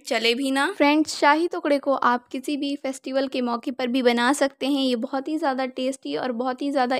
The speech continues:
ईजी डिश आर्ट है, तो आप इसे ज़रूर ट्राई करिएगा। रेसिपी पसंद आए तो वीडियो को लाइक कर दीजिएगा। चैनल पर नए हैं तो चैनल को भी शेयर और सब्सक्राइब कर लीजिएगा, बेल आइकन प्रेस कर लीजिएगा ताकि आपको इसी तरीके की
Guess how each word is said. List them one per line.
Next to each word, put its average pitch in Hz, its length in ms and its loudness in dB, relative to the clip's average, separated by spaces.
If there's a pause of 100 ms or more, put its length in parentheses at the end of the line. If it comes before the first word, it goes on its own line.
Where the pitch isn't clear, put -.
(120)
ईजी 262 300 -2
डिश 254 240 -4
आर्ट 247 240 0
है, 277 140 -6
तो - 140 -16
आप 240 240 -2
इसे 254 180 -6
ज़रूर 254 420 -4
ट्राई 277 240 4
करिएगा। 262 440 2
रेसिपी 269 420 2
पसंद 262 340 2
आए 254 100 6
तो 262 120 -2
वीडियो 233 260 2
को 233 140 0
लाइक 233 320 4
कर 269 200 -2
दीजिएगा। 269 540 0 (380)
चैनल 320 280 0
पर 370 160 -2
नए 311 140 2
हैं 320 120 0
तो 302 120 -10
चैनल 262 300 -2
को 269 140 0
भी 277 160 -2 (420)
शेयर 269 280 0
और 254 200 2
सब्सक्राइब 254 580 -4
कर 262 140 -4
लीजिएगा, 262 440 -2
बेल 269 340 -4
आइकन 370 260 -4
प्रेस 294 240 -6
कर 262 140 -4
लीजिएगा 262 420 -2
ताकि 285 340 -6
आपको 302 240 -6
इसी 294 200 -4
तरीके 285 340 -4
की 285 160 -6